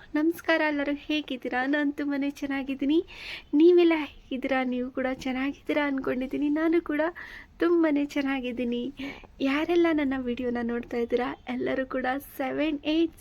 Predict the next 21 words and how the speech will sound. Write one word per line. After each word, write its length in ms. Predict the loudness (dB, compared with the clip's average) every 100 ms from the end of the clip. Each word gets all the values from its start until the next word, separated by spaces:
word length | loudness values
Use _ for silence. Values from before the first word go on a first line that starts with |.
| -2
ಸಿಕ್ಸ್ 300 | -2 -2 -2
ಅಂತ 220 | 0 -2 -6
ಕಮೆಂಟನ್ನು 760 | -4 -4 -4 -6 -6 -6 -6
ಮಾಡಿ, 640 | -6 -6 -4 -4 -2 -2 -4 -6 -10 -12 -2
ನನ್ನ 220 | 2 4 4
ವಿಡಿಯೋಗೆ 520 | 2 2 0 -2 -2
ಒಂದು 300 | -2 -2 -2
ಲೈಕ್ನ 440 | -2 -2 -2 0 0
ಕೊಡಿ 280 | 0 -2 -2
ಅಂತ 180 | -4 -4
ಹೇಳ್ತೀನಿ. 520 | -2 -4 -2 -2 -2 -2 -10 -14 -16 -10
ಫಸ್ಟ್ 400 | -2 -2 -2 0
ಅಷ್ಟು 300 | 0 0 -4
ವ್ಯೂಸೇ 500 | -2 0 0 0 0
ಬರ್ತಾಯಿಲ್ಲ, 440 | 0 -4 -2 -2
ಯಾಕೆ 440 | -2 -2 -4 -4 -4
ಅಂತ 180 | -2 -2
ಗೊತ್ತಿಲ್ಲ. 400 | -2 -4 -2 -2 -2
ಪ್ಲೀಸ್ 400 | -2 -6 -4 -6
ಎಲ್ಲರಿಗೂ 380 | -4 -4 -2
ಕೂಡ 160 | 0 2